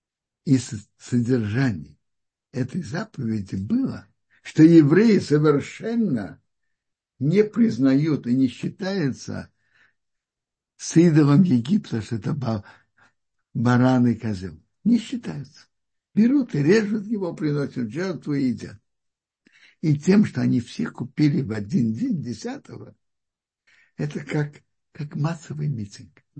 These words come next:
Все в один день, и это бросается в глаза. И будет вам,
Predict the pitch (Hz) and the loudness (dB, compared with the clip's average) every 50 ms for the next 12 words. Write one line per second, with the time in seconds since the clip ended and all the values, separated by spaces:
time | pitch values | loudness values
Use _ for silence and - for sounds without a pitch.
0 | _ _ _ _ - - - - 202 196 190 170 120 135 147 135 120 104 98 113 | _ _ _ _ -16 -8 -6 -6 -4 -4 -6 -6 -4 -4 -4 -4 -4 -4 -4 -4
1 | 117 113 160 202 - _ _ - _ _ - 135 127 107 120 123 110 - 123 110 | -4 -4 -6 -8 -10 _ _ -20 _ _ -4 -4 -2 0 -2 -2 -2 -2 -6 -6
2 | - - 131 131 127 120 - 139 143 127 120 151 165 156 147 185 175 175 - _ | -6 -8 -8 -8 -8 -8 -6 -6 -6 -6 -6 -8 -8 -8 -8 -10 -10 -12 -14 _
3 | _ _ _ _ _ _ _ _ _ _ _ _ _ _ - - - - _ 127 | _ _ _ _ _ _ _ _ _ _ _ _ _ _ -20 -18 -18 -16 _ -16
4 | 107 95 _ _ _ _ _ _ _ _ _ _ _ _ _ _ _ _ _ _ | -20 -20 _ _ _ _ _ _ _ _ _ _ _ _ _ _ _ _ _ _
5 | _ _ _ _ _ _ _ _ _ _ _ _ _ _ _ _ _ _ _ _ | _ _ _ _ _ _ _ _ _ _ _ _ _ _ _ _ _ _ _ _
6 | _ _ _ _ _ _ _ _ _ _ _ _ _ _ _ _ _ _ _ _ | _ _ _ _ _ _ _ _ _ _ _ _ _ _ _ _ _ _ _ _
7 | _ _ _ _ _ _ _ _ _ _ _ _ _ _ _ _ _ _ _ - | _ _ _ _ _ _ _ _ _ _ _ _ _ _ _ _ _ _ _ -6
8 | - 123 123 127 135 185 220 220 208 156 - 147 156 156 151 151 147 123 - | 0 2 2 2 4 2 2 2 2 2 0 0 2 2 4 2 2 0 -2